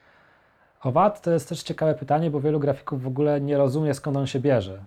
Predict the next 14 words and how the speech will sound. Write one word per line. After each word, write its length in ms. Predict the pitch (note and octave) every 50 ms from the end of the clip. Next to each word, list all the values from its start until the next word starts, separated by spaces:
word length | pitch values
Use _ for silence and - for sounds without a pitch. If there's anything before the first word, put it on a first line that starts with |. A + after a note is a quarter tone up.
| -
To 60 | -
znaczy, 300 | A2+ A#2 A#2+ A2+ - B2+
a, 140 | B2+ B2+ B2+ C3 B2 A#2+ A#2+ A#2+
wiedzą, 360 | A2 C3+ D#3 C#3+ C3+ B2+ A#2+
że 100 | A2 A#2+
mają 260 | B2 C3 C#3 C3 B2
płacić 300 | - C#3+ C#3 - C3 -
podatki, 600 | - - A#2+ C3 C#3 C#3 C#3 - G#3 A3+ A3+ A3+ - _ _ _ _ _ _
ale 140 | C3 C#3 C#3
de 100 | C3+ C3+
facto 300 | - E3+ - - - E3
ich 180 | D#3+ D#3 -
nie 80 | D#3+ D3+
rozróżniają. 680 | D#3 D3 C#3+ D#3 E3+ D#3 E3 D3+ A#2 A2 G#2+ G2+ G#2